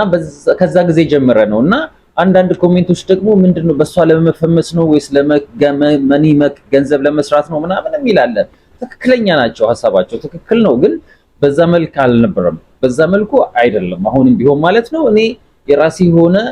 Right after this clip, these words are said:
ገቢ ያለኝ፣ የራሴ የሆነ ጥሩ ስራ ያለኝ ሰው ነኝ። ከምንም ከሶሻል ሚዲያ ገንዘብ ምናምን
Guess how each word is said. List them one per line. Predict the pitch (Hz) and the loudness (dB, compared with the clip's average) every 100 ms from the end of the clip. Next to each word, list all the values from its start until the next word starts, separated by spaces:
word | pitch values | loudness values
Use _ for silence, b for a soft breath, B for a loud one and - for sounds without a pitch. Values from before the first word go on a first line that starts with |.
| - _ _ - | -12 _ _ 0
ገቢ | 143 139 | 0 4
ያለኝ፣ | 135 127 123 123 123 | 2 2 2 2 2
የራሴ | 131 139 139 | 2 0 0
የሆነ | 165 175 170 | 0 0 0
ጥሩ | - 123 | -4 -8
ስራ | - 117 | -2 0
ያለኝ | 110 107 | 0 0
ሰው | 98 110 | -2 0
ነኝ። | 117 185 240 _ | 2 0 -4 _
ከምንም | 135 113 143 190 | -2 0 2 0
ከሶሻል | 127 - 131 143 123 | -2 -8 -6 -2 -2
ሚዲያ | 117 127 | 0 0
ገንዘብ | 110 110 117 | 0 0 0
ምናምን | 113 127 156 | 0 0 -2